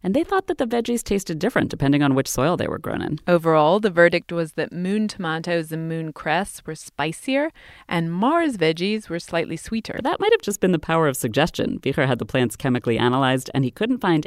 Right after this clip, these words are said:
Speaker 1: any detectable difference in the nutrients or flavor compounds.
Speaker 2: But whatever. I tasted the difference.
Speaker 1: I wanna try the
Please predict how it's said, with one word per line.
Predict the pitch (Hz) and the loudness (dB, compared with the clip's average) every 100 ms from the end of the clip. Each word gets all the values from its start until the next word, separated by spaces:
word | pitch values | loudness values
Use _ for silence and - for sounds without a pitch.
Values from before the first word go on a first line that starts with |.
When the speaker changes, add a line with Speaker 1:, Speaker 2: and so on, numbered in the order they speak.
| - | -2
Speaker 1:
any | 214 208 | -2 -2
detectable | 160 151 - 240 - 156 | -4 -8 -8 -6 -2 0
difference | 147 175 117 110 127 | 2 0 0 0 2
in | |
the | 127 | 4
nutrients | 135 135 131 123 113 | 4 2 0 0 -2
or | 110 | -2
flavor | 135 120 113 | 2 2 0
compounds. | 117 113 - - | -2 -4 -4 -2
Speaker 2:
But | 240 214 | -2 2
whatever. | 233 185 156 151 156 - - | 2 2 0 0 -2 -6 -4
I | 220 247 | -2 -2
tasted | 220 208 220 - 147 | -2 -4 -6 -6 -8
the | - | -6
difference. | 139 139 - - - - | -6 -6 -8 -10 -12 -14
Speaker 1:
I | |
wanna | 214 - | -14 -12
try | 165 - 123 | -8 -4 -4
the | 123 131 | -4 -8